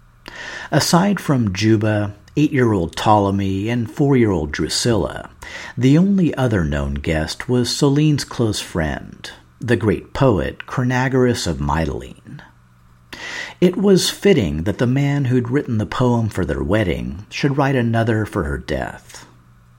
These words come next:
The evening of her passing had been marked by a total lunar eclipse, and Chronagoras used the imagery in his epigram.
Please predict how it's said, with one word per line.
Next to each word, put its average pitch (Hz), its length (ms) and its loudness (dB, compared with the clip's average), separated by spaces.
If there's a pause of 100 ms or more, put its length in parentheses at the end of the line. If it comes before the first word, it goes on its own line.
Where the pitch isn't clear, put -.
(600)
The - 140 6
evening 185 480 4
of 120 120 0
her 87 100 -2
passing 85 680 -2
had 98 160 -6
been 117 160 0
marked 127 480 -2
by 120 140 0
a 113 140 -2
total 139 520 2
lunar 98 360 0
eclipse, - 840 -6 (480)
and 147 180 2
Chronagoras 156 840 2
used 120 300 2
the 90 80 0
imagery 71 720 0
in 80 80 0
his 92 180 0
epigram. 80 680 -4